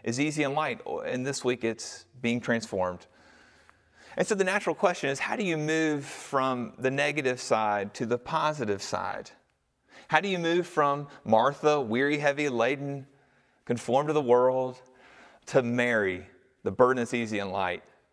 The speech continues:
and to being transformed by God? Well, the answer is the way we change is by our habits. See, at the bottom of who we are as human beings is that we're lovers. We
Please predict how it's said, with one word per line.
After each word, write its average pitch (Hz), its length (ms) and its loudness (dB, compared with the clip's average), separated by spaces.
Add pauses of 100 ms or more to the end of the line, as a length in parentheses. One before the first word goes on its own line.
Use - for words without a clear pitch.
(480)
and 101 140 -6
to 98 60 -4
being 92 340 -4
transformed 95 460 -8
by 90 120 -4
God? 92 280 0 (1900)
Well, 104 140 -2
the 107 100 2
answer 117 400 -4
is 85 600 -6 (340)
the 110 100 -4
way 131 180 -2
we 143 100 -8
change 98 600 -6
is 92 120 -10
by 95 520 -4
our 90 460 -8 (300)
habits. - 760 -8 (1800)
See, 180 80 2
at 160 60 2
the 160 60 2
bottom 160 360 2
of 123 160 0
who 202 220 -2
we 180 180 0
are 139 200 6
as 123 120 -6
human 131 280 -6
beings 120 280 0
is 110 100 -6
that 120 180 2
we're 131 200 2
lovers. 131 500 0
We 147 200 -2